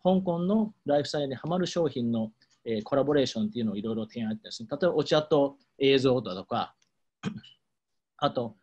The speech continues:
香港の、えー、ら-、えーと、住-、住宅環境にある、えーと、プロジェクターの使い方とか、そういうふうに、つまり、えーと、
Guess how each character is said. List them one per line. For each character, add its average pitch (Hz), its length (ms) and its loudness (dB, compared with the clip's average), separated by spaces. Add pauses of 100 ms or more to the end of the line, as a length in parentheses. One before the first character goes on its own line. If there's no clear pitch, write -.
香 180 200 2
港 151 140 -2
の、 151 360 -2
え 127 100 -2
ー、 127 40 2
ら-、 135 180 -2
え 120 100 -4
ー 110 80 -10
と、 117 160 -4 (220)
住-、 151 340 2
住 151 200 0
宅 156 160 -2
環 165 200 0
境 139 160 0
に 135 160 -2
あ 185 100 2
る、 139 240 4 (220)
え 113 200 -2
ー 107 40 -4
と、 110 80 -10
プ 135 100 -2
ロ 135 80 4
ジ 143 100 4
ェ 139 40 4
ク - 80 -6
タ 131 120 0
ー 127 40 4
の 120 120 0
使 - 180 -2
い 110 40 -2
方 110 220 -6
と 104 100 -12
か、 - 140 -18
そ - 160 2
う 196 40 8
い - 20 8
う 196 40 8
ふ - 40 8
う - 20 6
に、 151 160 0 (120)
つ 202 120 0
ま 185 100 4
り、 131 200 0 (220)
え 127 280 2
ー - 20 -20
と、 117 280 -2